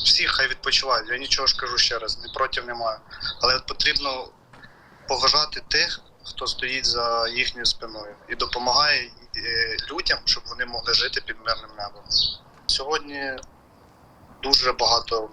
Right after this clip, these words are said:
погибає молодих хлопців, чоловіків,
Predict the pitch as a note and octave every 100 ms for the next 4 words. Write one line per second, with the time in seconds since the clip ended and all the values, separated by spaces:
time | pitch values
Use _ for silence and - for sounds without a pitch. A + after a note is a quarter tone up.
0 | - - A2+ - A2+ A2+ A2 A2 G#2+ G#2+
1 | G#2+ - - - - - - - - -
2 | - - - - - - B2 A#2+ C3 -
3 | A#2 - - G#2+ - - - B2 A#2+ A#2
4 | A2+ - A#2+